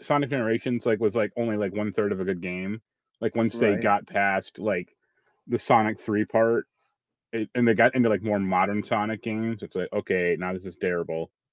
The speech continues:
Speaker 1: And then they're like,
Speaker 2: Right.
Speaker 1: "Oh, we're gonna have all, all the levels from, you know, all the hit levels from Shadow the Hedgehog." And I, I was like, "Name one hit level from a Shadow the Hedgehog game."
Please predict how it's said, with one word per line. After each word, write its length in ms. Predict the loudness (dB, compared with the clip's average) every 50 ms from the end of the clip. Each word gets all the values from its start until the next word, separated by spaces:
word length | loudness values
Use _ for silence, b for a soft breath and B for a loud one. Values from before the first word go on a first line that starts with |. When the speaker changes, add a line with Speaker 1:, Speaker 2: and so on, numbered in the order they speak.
| _ _ _ _ _ _ _ -4 0
Speaker 1:
And 120 | 2 4
then 100 | 6 6
they're 140 | 6 8 8
like, 180 | 8 8 6 4
Speaker 2:
Right. 160 | 6 8 10
Speaker 1:
"Oh, 100 | 10 10
we're 100 | 10 8 6
gonna 100 | 4 2
have 380 | 2 2 2 4 4 4 2 0 _ _ _ _ _ _ _ _ _ _ _ _ 4
all, 220 | 6 6 6 8 10
all 240 | 10 10 10 10
the 140 | 10 8 6
levels 420 | 8 8 8 8 8 8 4 4 4
from, 220 | 0 -2 -2 -2
you 80 | 0 2
know, 100 | 4 6
all 180 | 6 6 6 8
the 180 | 6 6 6
hit 200 | 4 0 0 2
levels 300 | 2 2 2 2 0 0
from 280 | -2 -4 -4 -4 -6 -8 _ _
Shadow 440 | -8 0 2 2 2 4 2 0 0 -2
the 100 | -4 -2
Hedgehog." 560 | 0 -2 -2 0 -2 0 0 0 -2 -4 -8 -14 _ _ _ _ _ _ _ _ _ -10
And 120 | -6 -6 -6
I, 60 | -6 _ -10 -10
I 120 | -4 -4 -2 -2 -4 -4 -4
was 120 | -2 0
like, 180 | 0 0 0 -4 _ _ _ _ _ _ _ _ _ _ _ -6
"Name 520 | -2 -2 0 2 2 2 2 2 2 2 0 -2 -6 -10 -10 -6 -2
one 360 | 0 2 2 2 2 0 -4 -4
hit 180 | -8 -8 -6
level 380 | -4 -4 -4 -2 -4 -6 -8 -8
from 160 | -8 -10 -10
a 60 | -8
Shadow 260 | -4 -2 -2 -2 0
the 100 | -2 -4
Hedgehog 460 | -4 -6 -8 -6 -6 -6 -6 -6 -8 -8
game." 360 | -10 -12 -12 -12 -14 -16 -16